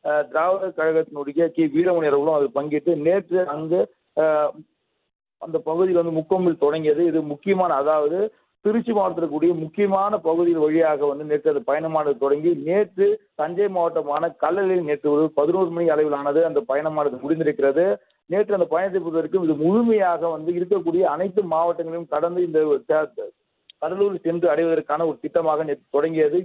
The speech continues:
இந்த இரண்டாவது நாளாக இன்று இந்த தஞ்சை மாவட்டத்தில் வந்து முழுமையாக இந்த பயணமானது தொடங்கியிருக்கிறது. இந்த பயணம் காலை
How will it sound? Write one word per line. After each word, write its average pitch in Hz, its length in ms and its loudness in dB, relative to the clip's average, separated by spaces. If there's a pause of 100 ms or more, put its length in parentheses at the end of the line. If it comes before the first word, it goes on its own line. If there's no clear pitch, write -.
இந்த 170 220 -2
இரண்டாவது 185 440 2
நாளாக 156 400 0
இன்று 165 300 -4 (340)
இந்த 170 220 -2
தஞ்சை 180 320 2
மாவட்டத்தில் 175 380 -4
வந்து 160 160 -6
முழுமையாக 165 500 0
இந்த 151 200 -4
பயணமானது 151 460 -2
தொடங்கியிருக்கிறது. 151 680 -2
இந்த 170 180 -2
பயணம் 165 420 -2
காலை 160 320 -2